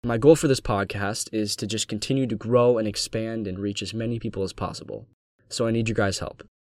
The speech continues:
If you guys enjoy this podcast and want more, we would really appreciate it if you could just leave us a positive rating on Apple Podcasts. This is actually the best way to get this crazy podcast out there, and it literally only takes about thirty seconds. Thank you so much for listening and sharing and telling all the people about these stories.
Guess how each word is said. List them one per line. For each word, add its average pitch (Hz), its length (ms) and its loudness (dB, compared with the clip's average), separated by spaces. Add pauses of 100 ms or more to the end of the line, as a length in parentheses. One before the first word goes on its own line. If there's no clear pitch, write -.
(260)
If 127 160 2
you 151 40 6
guys 156 180 12
enjoy 139 240 8
this 110 120 -2
podcast 101 540 -4
and 104 100 -2
want 107 180 -2
more, 90 320 -6 (360)
we 135 80 4
would 120 160 4
really 139 340 8
appreciate 110 540 0
it - 160 -8
if 107 160 -4
you 107 60 -4
could 110 120 -2
just 101 200 -2
leave 113 180 -2
us 104 80 -4
a - 60 -6
positive 127 460 0
rating 110 280 2
on 101 40 -2
Apple 98 240 -6
Podcasts. - 680 -10 (260)
This 127 180 0
is 127 120 0
actually 127 360 2
the 107 80 0
best 131 380 -2
way 123 80 6
to 113 80 0
get 104 160 -2
this 101 120 -8
crazy 107 320 -2
podcast 101 400 -10
out 92 140 -10
there, 92 260 -4 (320)
and 110 140 -2
it - 120 -2
literally 127 360 4
only 113 200 0
takes 104 220 -2
about 92 220 -6
thirty 90 220 -6
seconds. - 500 -10 (400)
Thank 123 200 0
you 143 80 2
so - 180 2
much 131 220 4
for 120 100 2
listening 117 400 0
and 104 100 -4
sharing 113 380 -2
and 90 260 -6
telling 120 320 0
all 110 120 0
the 107 80 -6
people 107 260 -2
about 98 220 -2
these 101 160 -2
stories. 107 500 0